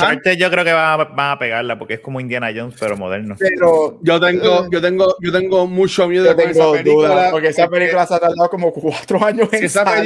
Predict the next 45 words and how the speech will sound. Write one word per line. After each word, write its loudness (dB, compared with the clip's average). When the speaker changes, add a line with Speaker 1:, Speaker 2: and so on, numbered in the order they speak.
Speaker 3:
película, -2
si -8
esa -4
película -2
estuviese -2
buena, 0
ya -2
hubiésemos 0
visto 0
un -4
teaser -4
trailer -4
o -4
algo -2
así -8
por -4
el -2
estilo. -10
Speaker 2:
Pero 2
yo 0
creo 0
que, 0
yo -6
creo -4
que -2
los 0
videojuegos 0
se -4
beneficiarían -4
mucho 0
de -2
minise-, -2
de 2
series -2
o -6
miniseries. -4
Y -4
yo -2
creo 2
que -2
cosa, 2
ye-, -2
yo 0
creo 2
que 2